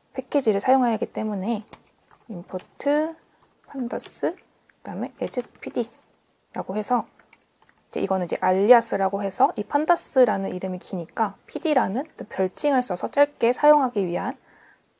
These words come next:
부분입니다. 이렇게 하시고 일단은 그냥 한번 쭉 불러와 볼게요. read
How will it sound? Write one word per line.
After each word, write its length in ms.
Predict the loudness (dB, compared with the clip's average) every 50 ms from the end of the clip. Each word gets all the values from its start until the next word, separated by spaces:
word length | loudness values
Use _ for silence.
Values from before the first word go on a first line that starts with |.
| _ _ _ _ _ -20 _ -2
부분입니다. 560 | -2 0 0 0 -2 -4 -6 -10 -14 -18 -20 _ _ _ _ _ -20 -18 -18 -18 -20 -20 _ -20 _ _
이렇게 160 | _ _ -16 -12
하시고 540 | -12 -10 -10 -10 -2 4 6 6 6 6 2 _ _ _ _ _ _ _ -20 _ _ -18
일단은 420 | -12 -6 -2 -2 -2 0 -2 -6 -8 _
그냥 320 | -12 -4 -2 0 0 0 0
한번 420 | -2 -4 -4 -2 -2 -2 -2 -4 -6 -14 _ -6
쭉 160 | -6 -6 -6 -6 -18
불러와 360 | -14 -10 -8 -4 -4 -2 -2 -4
볼게요. 420 | -6 -10 _ -18 -20 -20 -20 -20 _ _ _ _ _ _ _ _ _ _ -20 _ _ -20 _ _ -20 -20 _ _ _ -20 -20 _ -20 -20 -20 -20 -20 -20 -20 _ -20 -20 -20 -20 -20 _ _ _ _ _ _ _ _ _ _ _ _ -10
read 220 | -8 -6 -6 -6